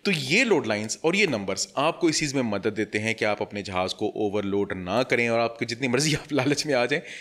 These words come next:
आप इन नंबर्स को एक्सीड नहीं कर सकते। इसके अलावा इसको सपोर्ट करने के लिए इसके बिल्कुल साथ आपको ये लंबी सी एक लाइन बनी हुई नजर आ रही होती है,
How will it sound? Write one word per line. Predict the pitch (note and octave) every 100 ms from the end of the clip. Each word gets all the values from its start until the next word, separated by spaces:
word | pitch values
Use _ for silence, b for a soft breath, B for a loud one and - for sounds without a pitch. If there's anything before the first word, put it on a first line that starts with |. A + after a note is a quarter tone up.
| B B B _ _ -
आप | G#3+ G3
इन | D#3
नंबर्स | B2 A#2+
को | A#2+
एक्सीड | G#2 G#2+ E2
नहीं | F2
कर | F#2
सकते। | - - D#2+ - _ _ -
इसके | C4 A#3
अलावा | G#2 F2+ - -
इसको | - F#3
सपोर्ट | - - A#2 A#2
करने | G#2+ G2+
के | A2+
लिए | C3 -
इसके | D#3 A#3
बिल्कुल | G#3 G3
साथ | C#3 A2 -
आपको | A2 -
ये | B2+
लंबी | G#2+ G#2+ A#2
सी | A2+
एक | A2+
लाइन | G2 F#2 G#2 F#2+
बनी | F#2+
हुई | F#2
नजर | F2+ E2
आ | E2+
रही | -
होती | F#2 -
है, | -